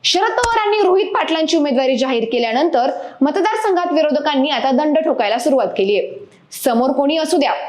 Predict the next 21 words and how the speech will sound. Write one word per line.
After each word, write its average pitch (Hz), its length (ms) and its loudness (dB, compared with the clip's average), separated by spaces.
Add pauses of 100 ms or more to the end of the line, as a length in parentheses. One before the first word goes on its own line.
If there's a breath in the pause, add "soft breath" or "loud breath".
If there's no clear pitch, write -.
(120)
मी 294 180 2
निवडणूक 415 440 0
लढणार," 349 360 0 (380 loud breath)
असं 392 200 0
माजी 370 360 0
खासदार 330 440 0
संजय 285 300 2
पाटील 262 340 0
यांनी 240 240 0
घोषणा 254 360 0
करत 247 320 2 (300 loud breath)
आपल्या 359 360 0
मुलाला 359 300 0
येणाऱ्या 285 340 0
विधानसभा 254 500 0
निवडणुकीत 254 640 0
रोहित 320 480 0
पाटलांच्या 302 580 -2
विरोधात 262 380 2
उभं 247 200 2
करतील, 285 440 -2